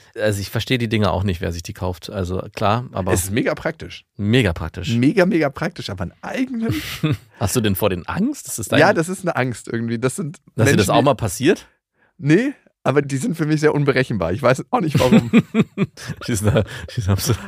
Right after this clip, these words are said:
Speaker 2: Es ist so ein, es gibt so Menschen, die sind für mich, es sind auch alles wertvolle Menschen, ne?
Speaker 1: <laughs> Echt?
Speaker 2: Aber, äh, trotzdem ist da was Unberechenbares. Und eine Sache, die mir nicht Angst macht, aber die ich noch nie verstanden habe:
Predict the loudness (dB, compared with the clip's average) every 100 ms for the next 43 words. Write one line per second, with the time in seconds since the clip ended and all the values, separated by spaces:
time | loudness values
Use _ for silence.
0 | 0 0 0 2 6 6 2 -6 -10 -8
1 | -4 -4 -4 -2 0 4 4 2 -2 -2
2 | 0 -2 -2 -4 -4 -4 2 2 2 0
3 | -2 2 2 2 0 0 2 2 0 -6
4 | -2 0 0 2 2 2 -2 -2 -12 -8
5 | -8 -6 -8 -8 -10 -20 _ -2 0 4
6 | 4 6 4 4 4 4 -4 0 2 2
7 | 2 0 2 -2 -2 -4 -2 -4 -8 -12
8 | _ _ _ -4 2 2 2 0 0 -2
9 | -4 -4 -4 -2 -2 -2 -4 -6 -4 -4
10 | -4 -4 -4 -4 -4 -6 -6 -2 -4 -4
11 | -6 -8